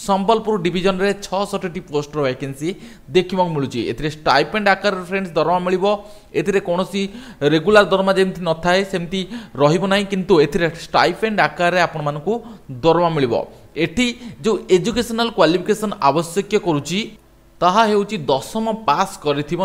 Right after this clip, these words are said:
ନିଶ୍ଚିନ୍ତ ରୂପେ ଦଶମ ପାସ୍ କରିବା ଆବଶ୍ୟକ ରହୁଛି ଏବଂ ଆପଣମାନଙ୍କର ଏନ୍ ସି ଭି ଟି କିମ୍ବା ଏସ୍ ସି ଭି ଟି ଥ୍ରୁରେ ଆଇ ଟି ଆଇ କମ୍ପ୍ଲିଟ୍ କରିଥିବେ। ଯେଉଁ ଟ୍ରେଡ୍ରେ ଆପଣମାନେ ଆପ୍ଲାଏ କରିବାକୁ ଚାହୁଁଥିବେ, ସେଇ ଟ୍ରେଡ୍ରେ ଯଦି ଆଇ ଟି ଆଇ କମ୍ପ୍ଲିଟ୍ କରିଥିବେ, ସେଥିରେ ଆପଣମାନେ ଆପ୍ଲାଏ କରିପାରିବେ।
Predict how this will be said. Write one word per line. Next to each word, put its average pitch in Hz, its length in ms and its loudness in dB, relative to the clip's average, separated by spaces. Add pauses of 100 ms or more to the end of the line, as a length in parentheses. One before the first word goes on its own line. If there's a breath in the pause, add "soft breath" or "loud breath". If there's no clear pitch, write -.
(100)
ନିଶ୍ଚିନ୍ତ 170 360 -8
ରୂପେ 185 180 -2 (120)
ଦଶମ 180 240 -4 (100)
ପାସ୍ 175 200 -2
କରିବା 180 200 -2
ଆବଶ୍ୟକ 151 400 -6
ରହୁଛି 156 280 -2 (420 loud breath)
ଏବଂ 202 180 6 (420 loud breath)
ଆପଣମାନଙ୍କର 214 520 0 (200)
ଏନ୍ 165 140 -2
ସି 208 240 -6
ଭି 196 120 0
ଟି 214 140 0
କିମ୍ବା 202 160 2 (140)
ଏସ୍ 175 220 -2
ସି 214 120 -4
ଭି 208 120 0
ଟି 202 140 -2
ଥ୍ରୁରେ 190 260 2 (180)
ଆଇ 147 200 2
ଟି 202 120 -2
ଆଇ 202 160 4
କମ୍ପ୍ଲିଟ୍ 175 320 0
କରିଥିବେ। 185 360 2 (480 loud breath)
ଯେଉଁ 196 200 0 (160)
ଟ୍ରେଡ୍ରେ 185 400 0
ଆପଣମାନେ 185 400 0
ଆପ୍ଲାଏ 170 300 0
କରିବାକୁ 180 260 -2
ଚାହୁଁଥିବେ, 160 440 -2 (140)
ସେଇ 170 160 -2 (140)
ଟ୍ରେଡ୍ରେ 175 400 0
ଯଦି 185 160 -2 (160)
ଆଇ 127 160 2
ଟି 151 80 -8
ଆଇ 185 160 0
କମ୍ପ୍ଲିଟ୍ 180 340 -6
କରିଥିବେ, 160 360 0 (440 loud breath)
ସେଥିରେ 196 280 2 (100)
ଆପଣମାନେ 160 320 -4 (160)
ଆପ୍ଲାଏ 147 300 4 (340 loud breath)
କରିପାରିବେ। 135 480 2